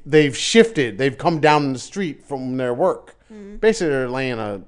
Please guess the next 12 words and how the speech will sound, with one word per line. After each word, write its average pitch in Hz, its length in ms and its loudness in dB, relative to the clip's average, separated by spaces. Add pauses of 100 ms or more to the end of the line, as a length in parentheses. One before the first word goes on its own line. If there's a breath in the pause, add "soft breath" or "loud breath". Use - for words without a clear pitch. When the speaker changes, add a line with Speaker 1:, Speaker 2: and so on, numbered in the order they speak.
Speaker 1:
a, 98 300 -10
some 120 160 -10
kind 113 160 -10
of 95 80 -12
pipe 113 240 -8
or 90 60 -10
whatever. 85 340 -10
So 98 300 -6
it's, - 420 -14 (1400)
you 120 80 -12
know, 76 200 -14 (580)
they've, 117 340 -10